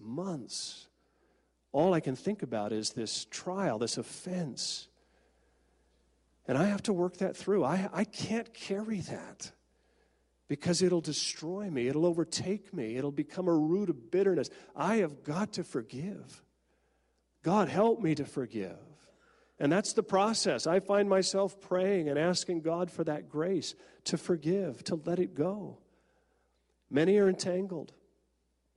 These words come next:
Many are entangled with this unforgiveness, and it's slowing you down. It's crippling you. And you may need to, to let it go. Listen,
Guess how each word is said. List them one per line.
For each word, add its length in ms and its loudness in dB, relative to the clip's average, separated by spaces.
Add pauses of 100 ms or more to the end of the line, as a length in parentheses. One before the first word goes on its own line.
(240)
Many 280 4
are 80 4
entangled 540 2
with 240 0
this 500 0
unforgiveness, 1000 0
and 140 0
it's 180 0
slowing 600 0
you 160 2
down. 540 -8 (300)
It's 220 -2
crippling 680 -4
you. 340 -8 (920)
And 120 -2
you 140 6
may 200 4
need 300 2
to, 280 -4 (600)
to 60 -2
let 220 2
it 100 -2
go. 120 2
Listen, 420 -2